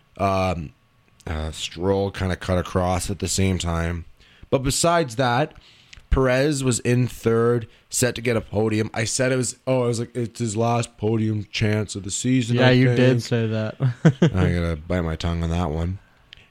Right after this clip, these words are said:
Speaker 1: And Verstappen, second place, and Albon got a podium
Speaker 2: But it was,
Speaker 1: first.
Speaker 2: it was, it was close, though. Ma-, Max was only one point five se-, or one point two seconds behind Lewis.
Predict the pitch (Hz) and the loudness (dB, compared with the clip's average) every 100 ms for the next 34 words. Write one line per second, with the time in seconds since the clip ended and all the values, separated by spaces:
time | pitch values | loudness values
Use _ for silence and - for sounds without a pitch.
0 | - 113 117 117 113 - 110 - 123 147 | -2 2 4 2 -2 -4 -2 2 2 2
1 | 156 135 131 123 123 _ _ _ _ _ | 2 2 4 2 0 _ _ _ _ _
2 | - 120 120 117 127 120 110 160 160 117 | -2 0 2 0 0 0 0 0 0 -2
3 | 110 - 120 135 190 220 185 147 180 - | -4 0 0 0 2 4 4 4 0 0
4 | - 180 - - 139 202 262 135 120 113 | -2 -2 -4 -2 2 2 0 0 0 -2
5 | 127 127 139 110 147 143 170 - 165 175 | -10 -4 -4 -4 0 0 0 -2 -2 0
6 | 135 147 147 147 120 - _ - 123 135 | 0 -2 -2 -4 -4 -12 _ -2 0 0
7 | - - 127 131 143 151 131 - - 139 | -6 -8 -2 0 0 -2 -6 -10 -6 -2
8 | 139 131 117 - 127 117 107 95 101 113 | 0 0 -2 -4 -4 -4 -6 -6 -6 -4
9 | 113 127 - - | -2 -2 -6 -14